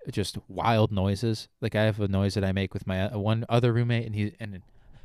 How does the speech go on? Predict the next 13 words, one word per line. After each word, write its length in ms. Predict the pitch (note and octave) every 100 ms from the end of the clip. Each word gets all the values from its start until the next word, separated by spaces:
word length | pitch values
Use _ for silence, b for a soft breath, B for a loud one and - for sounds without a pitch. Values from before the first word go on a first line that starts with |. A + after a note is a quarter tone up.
| b
we 120 | A2+
just 180 | G#2+ G#2
do 140 | A2+ G2+
this 200 | G#2+ -
at 140 | F#2
each 160 | F2+ F#2+
other. 240 | E2+ F2 -
We 60 |
just 100 | A2+
go, 180 | G2 - B B B - - -
"Ooh." 520 | F3 - B2+ - C3 - - - - - D2+ -
That's 160 | - G#2+
it. 200 | G#2 -